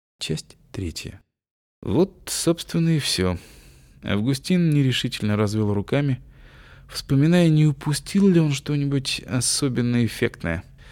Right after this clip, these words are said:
Разве что цверги по сей день бродят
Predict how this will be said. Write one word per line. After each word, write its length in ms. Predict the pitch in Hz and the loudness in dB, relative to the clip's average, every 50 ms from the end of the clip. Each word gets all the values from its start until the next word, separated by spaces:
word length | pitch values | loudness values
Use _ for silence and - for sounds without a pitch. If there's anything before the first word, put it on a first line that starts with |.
| - - - - - - - - - - - - | -20 -20 -20 -20 -20 -20 -20 -20 -20 -20 -10 -2
Разве 320 | - 139 170 170 160 165 | 2 4 4 4 4 2
что 160 | 151 - - 151 | 0 -2 -2 -4
цверги 440 | - - 151 165 170 127 101 98 | -4 0 4 6 6 6 6 2
по 160 | 95 - 110 104 | 2 2 2 0
сей 200 | - - 120 104 | 2 2 0 2
день 200 | 110 131 127 113 | 2 2 2 2
бродят 440 | 104 113 117 110 107 101 101 - | 2 2 2 2 0 -2 -4 -4